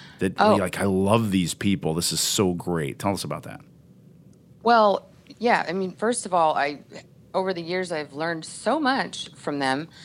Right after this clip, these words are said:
Speaker 2: but sitting at these conferences and seeing how they transform people's lives, I can, I like taking their story, which is, makes no sense to the public. It's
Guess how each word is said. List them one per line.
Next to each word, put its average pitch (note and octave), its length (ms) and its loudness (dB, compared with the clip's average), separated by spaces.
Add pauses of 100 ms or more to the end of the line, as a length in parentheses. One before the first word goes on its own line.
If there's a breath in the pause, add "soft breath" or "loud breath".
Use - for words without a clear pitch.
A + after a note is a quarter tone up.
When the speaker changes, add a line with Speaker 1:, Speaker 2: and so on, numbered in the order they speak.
(520 loud breath)
Speaker 2:
but F3 260 2
sitting A3 320 -2
at A3 80 -6
these - 160 -10
conferences F3+ 680 0
and D3 140 -4
seeing E3 320 -2
how D#3+ 200 2
they C#3+ 320 -2
transform E3+ 560 -2
people's E3 360 -2
lives, E3 280 4
I F#3 60 2
can, F#3 320 -4
I E3+ 80 4
like F#3 320 2
taking A#3+ 400 -2
their G3 160 0
story, E3 480 0
which D3+ 260 -6
is, D3 260 -6 (260)
makes F3+ 260 -2
no F3 160 2
sense E3+ 340 -4
to E3+ 100 -2
the D#3 100 -4
public. C#3+ 460 0
It's C#3 300 -6